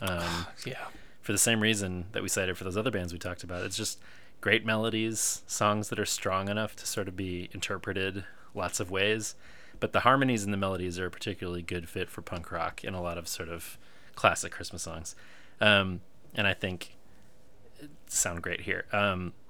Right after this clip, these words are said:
Speaker 1: his vocals, too, are another
Speaker 2: Yep.
Speaker 1: thing we'll get into, which maybe early on sounded a little thin for me. I feel like they sound great here. They're very full. Couple of, uh, vocal guest appearances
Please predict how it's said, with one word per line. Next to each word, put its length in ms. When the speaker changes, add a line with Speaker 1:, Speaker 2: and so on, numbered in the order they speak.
Speaker 1:
his 200
vocals, 480
too, 340
are 100
another 320
Speaker 2:
Yep. 80
Speaker 1:
thing 180
we'll 100
get 140
into, 300
which 200
maybe 360
early 280
on 220
sounded 380
a 40
little 440
thin 600
for 140
me. 260
I 60
feel 180
like 140
they 80
sound 320
great 300
here. 260
They're 100
very 180
full. 460
Couple 440
of, 220
uh, 220
vocal 720
guest 260
appearances 840